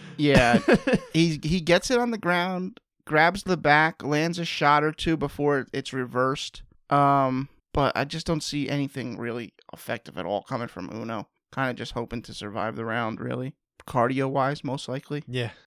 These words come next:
Speaker 1: But, you know, I think Penn has the, all, all the effective offense here. Pretty clear for Penn. Ten nine.
Speaker 2: Yeah, I'm with you. This is a ten nine round. I don't think he quite gets to that eight level, uh, in our system. I don't,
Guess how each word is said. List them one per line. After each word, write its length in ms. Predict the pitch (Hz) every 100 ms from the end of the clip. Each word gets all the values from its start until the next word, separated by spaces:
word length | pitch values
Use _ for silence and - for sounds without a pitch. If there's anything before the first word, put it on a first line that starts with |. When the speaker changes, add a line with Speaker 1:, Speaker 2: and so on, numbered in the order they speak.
| _
Speaker 1:
But, 140 | 127 113 - -
you 100 | 123
know, 220 | 80 78 - _ _ -
I 80 | 139
think 160 | 135
Penn 180 | - 131
has 200 | 139 113
the, 100 | 117
all, 140 | 117 107
all 200 | 120 117
the 100 | 113
effective 440 | - 90 - 107
offense 400 | 85 - - -
here. 240 | 90 90
Pretty 240 | - 127 101
clear 240 | - 107
for 140 | - -
Penn. 280 | - - -
Ten 180 | 127 92
nine. 240 | 76 113 - _ _ -
Speaker 2:
Yeah, 280 | 139 160 131 _ _
I'm 120 | 95 120
with 180 | 127
you. 180 | 123 101 95
This 80 | 110
is 40 |
a 40 | 117
ten 180 | - 117
nine 200 | 117 107
round. 220 | 107 104
I 60 | 104
don't 220 | 113 110
think 160 | 113
he 120 | - 110
quite 280 | - 107
gets 240 | - 101 -
to 140 | 113
that 180 | 98 95
eight 220 | 95 -
level, 720 | 92 90 95 92 90 85 80 -
uh, 60 |
in 80 | 90
our 100 | 85
system. 380 | - 85 - 82
I 40 |
don't, 140 | 87